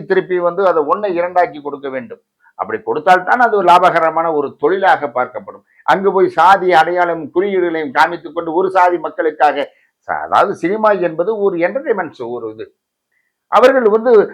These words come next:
தன்னை வந்து ஒரு கஷ்டத்தை, மன கஷ்டத்தை போக்குவதற்காக ஒரு, ஒரு ரெண்டு மணி நேரம், மூணு மணி நேரம் அதுல ஒரு சிந்தி-, சந்தி-, சிந்திச்சு, சிரிச்சு, அதை இது பண்ணக்கூடிய ஒரு மனநிலையில அவங்க இருப்பாங்க. ஆக அப்படியா கொஞ்சம்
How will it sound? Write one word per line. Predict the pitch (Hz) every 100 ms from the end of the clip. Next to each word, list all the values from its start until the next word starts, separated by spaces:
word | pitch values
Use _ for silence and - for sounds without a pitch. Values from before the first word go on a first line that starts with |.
| -
தன்னை | - 185 202
வந்து | 180 196 220
ஒரு | 196 180 156
கஷ்டத்தை, | 165 156 196 185 170
மன | 165 160
கஷ்டத்தை | 160 156 156 147 160
போக்குவதற்காக | 160 156 160 147 143 139 147
ஒரு, | 156 139
ஒரு | 135 143
ரெண்டு | 143 147
மணி | 139 139
நேரம், | 147 156
மூணு | 143 135
மணி | 123 120
நேரம் | 147 151 - _
அதுல | - 151 147
ஒரு | 143 139 135
சிந்தி-, | - 147 135
சந்தி-, | 120 143 147 135 123
சிந்திச்சு, | 156 156 147 143 139
சிரிச்சு, | 156 151 - 147 147 _ -
அதை | 165 160 147 135 113 - _
இது | 151 180
பண்ணக்கூடிய | 170 151 147 139 131
ஒரு | 123
மனநிலையில | 127 175 196 180 160 151 147
அவங்க | 135 127
இருப்பாங்க. | 117 139 - 110 98 _ _ 90
ஆக | 131 139 104 123 175 190
அப்படியா | - 196 226
கொஞ்சம் | 180 190 175